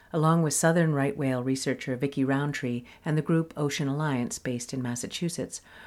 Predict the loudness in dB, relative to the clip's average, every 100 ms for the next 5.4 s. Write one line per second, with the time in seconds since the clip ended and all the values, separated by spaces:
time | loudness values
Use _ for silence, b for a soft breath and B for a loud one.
0 | B -2 0 0 2 4 6 4 2 0
1 | 0 0 -2 -2 -4 -2 0 -2 -2 0
2 | 0 -2 -4 -4 -6 -6 -6 -4 -4 -2
3 | -2 -2 -4 -6 -14 _ _ B B B
4 | B 0 2 2 4 4 6 6 4 2
5 | 0 0 -4